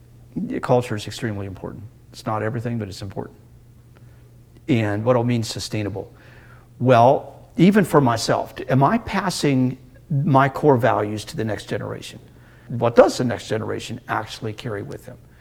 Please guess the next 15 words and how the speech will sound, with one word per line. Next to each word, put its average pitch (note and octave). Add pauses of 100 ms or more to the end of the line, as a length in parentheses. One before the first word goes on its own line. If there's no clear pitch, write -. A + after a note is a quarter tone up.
(720)
I B2
don't C3
mean E3
that A#2
they A#2
should A2+
mimic B2+
us - (440)
and A2
be A2+
just -
like -
us, - (1500)
but A2+
th-, -